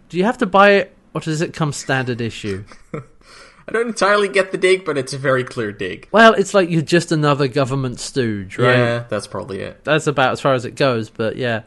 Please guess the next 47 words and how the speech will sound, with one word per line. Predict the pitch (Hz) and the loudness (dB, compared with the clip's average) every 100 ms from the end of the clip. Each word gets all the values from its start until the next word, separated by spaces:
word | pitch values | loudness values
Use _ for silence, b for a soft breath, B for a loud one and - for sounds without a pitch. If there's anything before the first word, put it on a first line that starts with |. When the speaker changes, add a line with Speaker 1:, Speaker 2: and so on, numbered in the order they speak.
| b - | b -4
Speaker 1:
And | 151 151 | -2 0
then | 160 160 156 151 143 | 0 0 -2 -4 -6
John | - 151 143 139 | 2 2 4 2
narrating | 139 143 151 143 127 | 4 4 2 -2 -4
says, | 127 117 135 | -2 -4 -2
"Well, | 151 160 156 | 2 4 4
that | 160 - | 0 0
just | 160 147 | -4 -4
leaves | 156 151 - | -2 -2 -4
me | 151 143 | -4 -2
with | 139 - | -2 0
Dad, | 165 160 107 - B B B B | 0 2 0 -4 B B B B
and | 98 113 117 110 104 - _ | -6 -4 -4 -8 -12 -20 _
his | - 160 | -4 -2
world | 156 143 135 | 2 2 4
is | 135 | 2
upside | - - 127 | 0 0 0
down. | 123 143 113 101 98 B - | 2 2 2 -2 -8 B -8
He's | 156 | -6
trying | - 160 | -2 0
to | 147 - | 0 -4
make | 151 147 139 | -4 -2 -2
it | - | 0
right | 135 135 - | 2 0 0
by | 127 | -4
putting | - 156 139 135 131 - - | -2 0 0 0 -6 -10 -4
up | 127 - | -4 2
Christmas | 247 - 180 - | 2 2 -2 0
decorations." | 135 - 120 110 - - - - - - - | -4 0 0 0 -4 -12 -14 -18 -20 -14 -2
And | 151 | 0
we | 143 | 0
see, | 143 175 175 | 0 2 4
like, | 135 131 | 4 2
a | 135 | -2
shot | - 143 | 0 2
of | 87 120 - | 2 -2 -4
their | 135 123 | -2 -2
house, | 120 151 127 - | 2 2 2 -2
and | 120 | -8
he's | 123 113 | -6 -6
putting | - 135 127 | -2 -2 -4
up | 131 | -8
a | |
big | 120 143 - | 0 -2 0
Christmas | 139 131 139 - | -4 -4 -6 -10
tree. | - 143 135 135 | -8 -4 -2 -4
Speaker 2:
Yeah. | 131 | -8